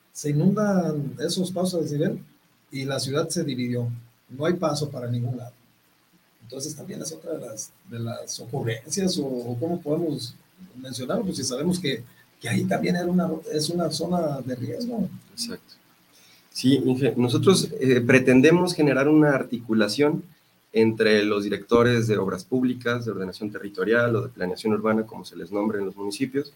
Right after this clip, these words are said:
Speaker 2: y la conagua y Protección Civil.
Speaker 1: Ujú.
Speaker 2: Hemos tenido buenas experiencias, trabajamos, en, por hacer un ejemplo, en el municipio de Autlán de Navarro, donde tuvimos la oportunidad de limitar,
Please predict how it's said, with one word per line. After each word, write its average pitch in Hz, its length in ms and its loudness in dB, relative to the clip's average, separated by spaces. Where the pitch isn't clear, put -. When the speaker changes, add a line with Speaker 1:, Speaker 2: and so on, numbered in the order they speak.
Speaker 2:
y 101 100 -2
la 98 160 4
conagua 165 540 6
y - 60 -4
Protección - 460 -6
Civil. 85 260 -10
Speaker 1:
Ujú. 104 200 -2
Speaker 2:
Hemos 127 240 6
tenido 117 300 6
buenas 120 360 4
experiencias, 139 720 -2
trabajamos, 113 840 -2
en, 98 400 -6
por 107 100 2
hacer 101 220 0
un 110 100 4
ejemplo, 120 340 0
en 123 60 0
el 117 60 0
municipio 110 380 -2
de 104 80 0
Autlán 107 200 -4
de 104 80 -2
Navarro, 120 400 0
donde 107 160 0
tuvimos 123 340 2
la 123 80 2
oportunidad 113 560 0
de 120 80 0
limitar, 110 540 0